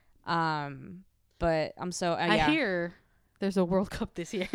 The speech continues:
Speaker 2: <laughs>
Speaker 1: I mean, there's gonna be, guys, there's gonna be some trash, but
Speaker 2: <laughs>
Speaker 1: it's our trash and we love it. So
Speaker 2: That's right.
Speaker 1: yeah.
Speaker 2: Can't nobody talk about that trash
Speaker 1: <laughs> Exactly.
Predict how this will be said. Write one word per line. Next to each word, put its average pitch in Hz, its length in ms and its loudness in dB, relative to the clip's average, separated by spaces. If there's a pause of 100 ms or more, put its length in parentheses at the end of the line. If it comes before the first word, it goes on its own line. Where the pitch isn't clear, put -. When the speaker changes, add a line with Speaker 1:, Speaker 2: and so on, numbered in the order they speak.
(100)
Speaker 2:
<laughs> - 200 -18
Speaker 1:
I 233 120 2
mean, 214 500 6
there's 269 180 4
gonna 302 200 2
be, 196 280 4
guys, 175 320 2 (180)
there's 220 220 -2
gonna 214 200 0
be 160 120 -2
some 143 200 -8
trash, 143 800 0 (180)
but 185 460 8 (360)
Speaker 2:
<laughs> - 340 -20
Speaker 1:
it's 214 180 2
our 202 260 8
trash 160 540 0
and 190 160 0
we 180 140 0
love 156 240 0
it. 131 240 -2
So - 160 -2
Speaker 2:
That's 151 280 2
right. 160 320 -4
Speaker 1:
yeah. 156 200 -2
Speaker 2:
Can't 175 140 0
nobody 202 340 0
talk 214 200 0
about 196 260 -2
that 202 180 -4
trash 185 320 -6 (140)
Speaker 1:
<laughs> - 140 -2
Exactly. - 600 2